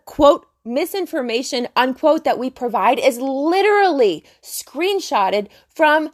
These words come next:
the C D C website. We are literally censoring actual doctors. We are literally censoring actual scientists.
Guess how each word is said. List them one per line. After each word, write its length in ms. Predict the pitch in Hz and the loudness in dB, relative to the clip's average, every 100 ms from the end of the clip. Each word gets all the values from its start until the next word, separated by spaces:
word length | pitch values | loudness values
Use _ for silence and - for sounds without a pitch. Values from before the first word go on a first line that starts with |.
| _ | _
the 140 | 254 | -2
C 420 | 254 - 262 285 | -2 -4 -2 -2
D 300 | 294 233 254 | -2 -4 -6
C 420 | 254 - 233 220 240 - | -6 -8 -8 -8 -12 -8
website. 720 | 185 202 185 - 175 139 - _ _ _ _ _ _ _ _ _ _ _ | 2 2 2 -4 -6 -6 -12 _ _ _ _ _ _ _ _ _ _ _
We 180 | 233 311 | -2 2
are 160 | 311 302 | 4 4
literally 760 | 339 349 403 403 320 233 185 - | 2 2 2 2 0 0 -4 -8
censoring 800 | - - 359 359 - 208 185 - | -12 -2 -2 -2 -2 -2 -2 -4
actual 640 | 277 302 302 - 233 185 180 _ 196 | -6 -6 -4 -6 0 0 -2 _ 2
doctors. 800 | 277 240 - 247 175 - - - _ _ _ _ _ _ _ _ _ _ | 4 4 2 -2 -2 -6 -20 -20 _ _ _ _ _ _ _ _ _ _
We 220 | 240 349 | 2 4
are 80 | 330 | 6
literally 640 | 294 320 392 381 330 269 | 4 0 0 2 2 2
censoring 720 | 254 - 349 359 - 226 196 - _ _ | -2 -4 -4 -2 -4 -6 -6 -12 _ _
actual 580 | 285 339 - 269 190 - | 2 2 -2 -4 -4 -4
scientists. 960 | - - 320 285 233 214 160 - - | -10 -2 0 0 -2 -4 -6 -8 -20